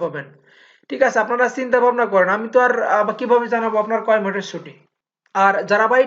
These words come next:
টিকিট নেবেন, স্ক্রিনে দেওয়া নাম্বারে যে কোনো সময় কল করে টিকিটের দাম জানেন, টিকিট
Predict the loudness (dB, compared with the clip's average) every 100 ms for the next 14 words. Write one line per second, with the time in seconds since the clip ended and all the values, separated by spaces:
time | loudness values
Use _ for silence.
0 | 0 -8 -8 -4 -2 0 0 -2 -10 -6
1 | 0 4 4 2 0 2 2 4 4 2
2 | -14 _ _ -18 -2 4 6 6 4 2
3 | 2 2 2 2 2 2 0 2 2 -2
4 | -4 -4 2 2 2 0 0 -2 -4 -6
5 | -4